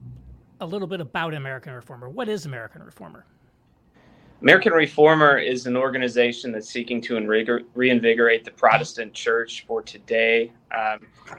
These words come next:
Speaker 2: sort of does this through two primary efforts. The first thing is a journal, which folks may have seen or read. Um, in this journal, we cover a wide range of topics. We go with politics, cultural matters,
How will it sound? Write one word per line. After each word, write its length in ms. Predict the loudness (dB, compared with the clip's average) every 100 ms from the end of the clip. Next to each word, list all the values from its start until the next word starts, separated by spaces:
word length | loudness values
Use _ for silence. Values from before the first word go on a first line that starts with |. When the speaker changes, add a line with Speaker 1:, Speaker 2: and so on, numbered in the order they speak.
| -16 -18 _
Speaker 2:
sort 120 | 0
of 100 | 2
does 240 | 4 4 4
this 240 | -4 -4
through 180 | -8 -8
two 240 | -8 -8
primary 580 | -2 4 4 4 2 2
efforts. 680 | 0 0 -4 -4 -8 -16 -16
The 60 | -10
first 340 | 2 2 4
thing 160 | 4 4
is 160 | 2
a 60 | -4
journal, 520 | 2 4 6 4 2
which 200 | 0 -2
folks 340 | -4 -4 -4 -6
may 160 | -4
have 120 | -4
seen 300 | -6 -2 -2
or 120 | -2 -2
read. 400 | 0 2 0 -4 _ _ _ _ _ 4
Um, 320 | 8 8 6 -4 _
in 120 | -10
this 160 | -8 -2
journal, 260 | 2 2 0
we 100 | -2
cover 300 | -2 0 0
a 80 |
wide 240 | 2 2 0
range 220 | -4 -8
of 80 | -12
topics. 640 | -6 -4 -4 -4 -6 -10
We 80 | -14
go 160 | -10 -10
with 140 | -10 _ _ -4
politics, 800 | 0 2 0 0 0 0 -8 -10
cultural 540 | 0 0 0 -2 -2
matters, 720 | -2 -2 0 -2 -4 -12 -20